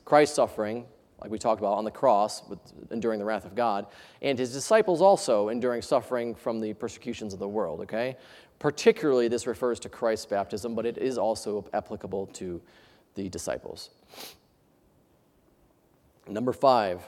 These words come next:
the baptism by the Spirit of God into the body of Christ. This is the placing of a believer, a believer in the gospel, into the body of Christ by the Spirit of God. It's a spiritual transaction that occurs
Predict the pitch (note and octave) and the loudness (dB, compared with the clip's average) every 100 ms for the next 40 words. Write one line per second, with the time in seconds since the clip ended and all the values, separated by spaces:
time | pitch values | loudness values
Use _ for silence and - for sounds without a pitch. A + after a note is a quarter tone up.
0 | - _ _ - A2 F2+ C#3 D#3+ - D#3+ | -20 _ _ -6 -4 4 6 6 4 0
1 | C3+ C#3 - G#2 A#2+ B2 A2+ G#2+ - - | 2 0 -2 2 4 4 2 -2 -6 -2
2 | D#3+ E3 E3 B2+ B2 A#2 A2+ - G3 F3 | 2 4 4 4 4 4 2 0 0 0
3 | - F#3+ E3 C3 G#2+ B2 B2 A2+ - A2+ | -2 0 2 2 4 4 4 -2 -2 -2
4 | F2 - - - _ _ _ _ _ A#2 | -2 -8 -18 -20 _ _ _ _ _ -2
5 | C3 - D#3 C#3+ D3+ - E3 E3+ - - | -2 0 -2 0 -2 2 4 4 2 -2
6 | A2 A2+ A#2+ A#2 G2 A#2+ B2 F#3 A#2+ F#2+ | -4 -4 -2 0 2 0 2 2 0 -4
7 | E2 - _ _ _ _ _ _ _ _ | -6 -14 _ _ _ _ _ _ _ _
8 | - _ - G#2+ A2+ B2+ D3 D3 D#3 C#3+ | -20 _ -10 -2 0 0 0 4 4 4
9 | - G2 G2+ - - - B2 A2 A2 - | 0 -2 -2 -6 -14 -8 -8 -2 -2 4
10 | B2 C3+ D#3 D#3 - B2 A2+ - G#2+ G#2+ | 4 6 2 -2 2 2 2 0 -2 -2
11 | - - A2 G#2+ G2 G2+ F2+ D#2+ G2 _ | -2 -4 -2 -2 -4 -6 -6 -8 -14 _
12 | _ _ _ _ - G2 A2+ - - C#3 | _ _ _ _ -14 -6 -6 -6 -2 0
13 | D3 D3+ - C3+ A#2+ C3 B2 - G#2 G2+ | 0 -2 -4 -2 0 0 0 -2 -4 -4
14 | - D3 B2 G#2 | -4 0 0 0